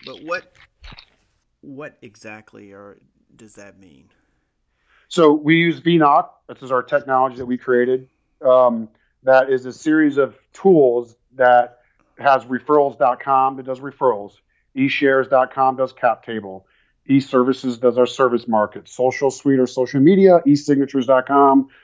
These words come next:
Speaker 2: our legal contract management systems. So we built a tool set to say, when we can bring a digital asset like a U R L into the system, we can wrap it in sixty seconds with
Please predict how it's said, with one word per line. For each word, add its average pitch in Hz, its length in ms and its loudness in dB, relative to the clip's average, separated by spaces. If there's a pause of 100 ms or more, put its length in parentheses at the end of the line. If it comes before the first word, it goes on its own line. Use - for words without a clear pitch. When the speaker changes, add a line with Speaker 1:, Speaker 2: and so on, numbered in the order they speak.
Speaker 2:
our 123 120 0
legal 120 220 4
contract 131 440 -2
management 156 380 0
systems. 143 640 -2 (420)
So 147 120 -4
we 147 120 8
built 160 340 0
a 147 60 -4
tool 165 340 -2
set 117 460 -4 (200)
to 127 60 -12
say, 131 200 -2
when 127 160 0
we 156 120 4
can 170 140 -2
bring 160 180 2
a 143 40 0
digital 143 380 0
asset 127 460 0
like 110 140 -6
a 123 60 -4
U 120 180 0
R 123 160 4
L 117 100 2
into 127 220 -2
the 127 100 -4
system, 110 540 -8 (480)
we 160 120 6
can 151 280 2
wrap 160 400 2
it - 260 -6 (260)
in - 120 -16
sixty 151 400 -4
seconds 139 560 0
with 120 140 -4